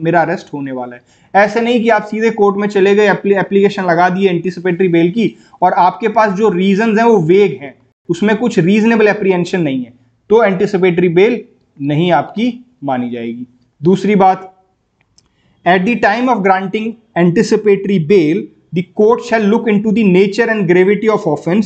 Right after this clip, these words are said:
and also the apparent role of the applicant in the offense as well as other facts of the case।" तो ये हम already डिस्कस कर चुके हैं।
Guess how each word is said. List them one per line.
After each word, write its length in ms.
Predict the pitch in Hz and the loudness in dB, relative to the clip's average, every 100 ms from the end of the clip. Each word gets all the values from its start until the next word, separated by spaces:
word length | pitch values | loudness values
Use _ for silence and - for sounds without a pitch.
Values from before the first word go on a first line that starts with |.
| - 185 | -4 -6
and 80 | 185 | 0
also 260 | 175 185 233 | 0 0 -2
the 160 | 208 220 196 | -4 -2 -4
apparent 420 | - 233 247 240 | -2 -2 -2 0
role 220 | 214 214 | 2 2
of 80 | 202 | 2
the 140 | 196 185 | 0 -2
applicant 520 | 190 180 170 208 196 | 0 0 0 0 0
in 140 | 185 | 0
the 80 | 180 | 2
offense 400 | 165 165 214 - 175 175 185 - 180 | 2 0 -6 -6 -2 0 0 -4 -2
as 200 | 185 185 | 0 2
well 100 | 196 | 0
as 120 | 202 175 | 0 -2
other 160 | 170 196 | 0 0
facts 300 | 180 160 160 | -2 -4 -4
of 80 | |
the 140 | 151 160 | -4 -4
case।" 220 | 120 110 - _ _ - | -8 -14 -20 _ _ -2
तो 60 | 180 | 0
ये 180 | 180 220 | 2 2
हम 140 | 214 | 2
already 320 | 202 202 208 | 0 0 -2
डिस्कस 380 | 190 196 214 208 | -2 -2 -2 -2
कर 160 | 208 202 | -2 -2
चुके 280 | 208 196 | -2 -2
हैं। 220 | 202 208 | -2 -4